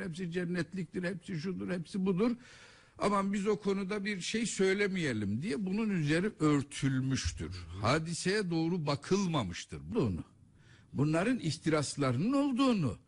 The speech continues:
bunların, ne bileyim, zaaflarının olduğunu, adeta bunları hepsini unutmuşuz. Bunları melek mertebesine çıkarmışız. Yapılan şeylerin de üstünü örtmek şeyiyle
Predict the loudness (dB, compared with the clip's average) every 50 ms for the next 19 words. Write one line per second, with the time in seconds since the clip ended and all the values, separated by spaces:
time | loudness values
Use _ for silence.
0 | _ -20 -20 -20 -20 _ -6 -2 0 2 2 2 2 0 0 -2 0 -2 -2 -2
1 | 0 0 0 0 0 0 -2 -2 0 0 0 0 -2 -2 -2 -2 0 0 0 0
2 | 0 0 0 0 0 0 0 2 2 2 2 2 0 -2 -6 -10 -18 -20 -20 -20
3 | -20 -20 -14 -6 0 2 2 4 2 0 -2 -4 -8 -8 -8 -8 -8 -8 -8 -8
4 | -8 -6 -6 -6 -4 -2 -2 0 0 -2 -2 -4 -4 -2 -2 0 0 0 2 2
5 | 2 2 2 0 -2 -4 -4 -2 -2 0 0 -2 -2 -4 -8 -16 -20 -20 -20 -20
6 | _ -20 _ _ -10 -6 -4 -2 0 0 0 2 2 0 0 0 0 0 -2 -2
7 | -4 -4 -2 -2 -2 -2 -4 -4 -2 -2 -2 -2 0 0 0 0 0 -2 -2 -4
8 | -2 0 0 0 0 0 -2 -2 -2 -2 -4 -6 -6 -12 _ _ _ _ -20 -20
9 | -20 -20 _ -20 -10 -4 0 2 2 2 2 0 -2 -2 0 0 0 0 -2 -4
10 | -4 -4 -4 -2 -2 -2 -2 -2 -4 -4 -4 -4 -4 -4 -4 -6 -6 -6 -6 -4
11 | -4 -6 -4 -2 0 2 2 2 0 -4 -8 -14 -10 -4 -2 -2 -2 -2 -4 -8
12 | -16 -16 -18 -20 -18 -14 -10 -8 -8 -8 -8 -8 -8 -10 -8 -10 -10